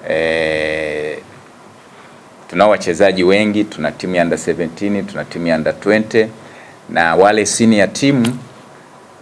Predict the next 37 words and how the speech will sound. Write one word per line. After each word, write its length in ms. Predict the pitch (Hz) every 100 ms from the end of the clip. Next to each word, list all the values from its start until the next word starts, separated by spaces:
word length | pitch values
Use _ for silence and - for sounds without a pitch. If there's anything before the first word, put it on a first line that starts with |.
| -
e, 160 | 78 78
wachezaji 680 | 80 82 90 87 107 104 101
takriban 580 | - 110 - 110 101 98
arobaini 340 | 87 85 98
na 80 | 98
sita 360 | - 120 - 104
walisajiliwa, 840 | 90 82 80 - 85 85 98 120
wako 240 | 104 95
kwenye 280 | 90 90 85
mfumo. 460 | 80 - 120 139 139 - - - - -
Kwa 100 | -
hiyo 120 | 92
walikuwa 280 | 98 90 110
wanabaki 460 | 113 95 101 104 104
wengine 420 | 98 92 120 120
kwa 160 | - 87
ajili 340 | 90 87 80
ya 200 | 76 76 - -
kuhudumu 520 | - 98 107 127 127
katika 340 | - - - 87
mchezo 400 | 80 - 80 76
wa 100 | 71
leo. 220 | 76 73 - - - - - -
Kwa 120 | 110
hiyo 300 | 120 131 120
ni 220 | 110 113
jukumu 500 | 104 117 120 180 160
sasa 400 | 139 147 135 -
kwenye 260 | 90 104 110
mchezo 440 | 107 - 139 123
wa 100 | 117
leo, 220 | 110 135 123
ngao 280 | 107 120
ya 120 | 113 101
jamii 520 | 104 113 156 135 160 - -
dhidi 360 | 113 107 107
ya 400 | 95 92 85 80